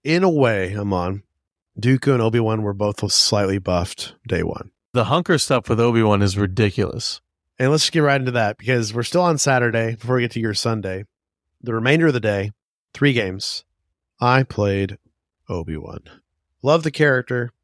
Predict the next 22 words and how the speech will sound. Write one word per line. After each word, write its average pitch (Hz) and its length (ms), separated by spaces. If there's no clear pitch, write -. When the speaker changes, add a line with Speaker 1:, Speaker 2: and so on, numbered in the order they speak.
Speaker 1:
I 123 60
also 143 240
wanted 147 120
to 131 80
see 123 300
what 113 560
a 120 120
pure 135 380
Republic 110 500
list 98 280
looked - 200
like. - 380
So 123 140
it 117 60
sounded 196 380
like 127 400
your 123 160
opponent 131 360
was 113 180
running 107 520
this 123 380
list, 110 360